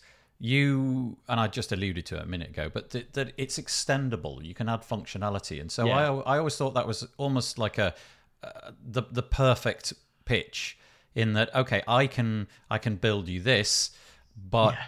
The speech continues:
Speaker 1: it's gonna be much cheaper if we can just download this plugin, which will cost you about fifty dollars a year. Um, and, and it will bring so much more functionality, and, and it does ninety percent of what you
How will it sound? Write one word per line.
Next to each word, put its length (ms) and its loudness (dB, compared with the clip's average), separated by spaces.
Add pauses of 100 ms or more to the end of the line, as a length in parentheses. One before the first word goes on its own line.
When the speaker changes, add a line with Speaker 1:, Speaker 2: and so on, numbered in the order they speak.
(100)
Speaker 1:
it's 280 -4
gonna 220 4
be 320 -2
much 500 0
cheaper 640 -2 (240)
if 280 -2
we 160 -2
can 200 -4
just 300 -4
download 600 2
this 180 -2
plugin, 640 0 (280)
which 180 -4
will 80 -8
cost 240 -6
you 60 0
about 220 -2
fifty 340 -4
dollars 360 -2
a 60 -6
year. 520 -2 (460)
Um, 540 0
and, 300 -2
and 140 0
it 60 -2
will 120 -4
bring 240 2
so 400 4
much 280 0
more 160 0
functionality, 960 -4
and, 400 -2
and 160 -2
it 100 -6
does 180 0
ninety 380 0
percent 320 -6
of 80 -10
what 160 -6
you 160 -8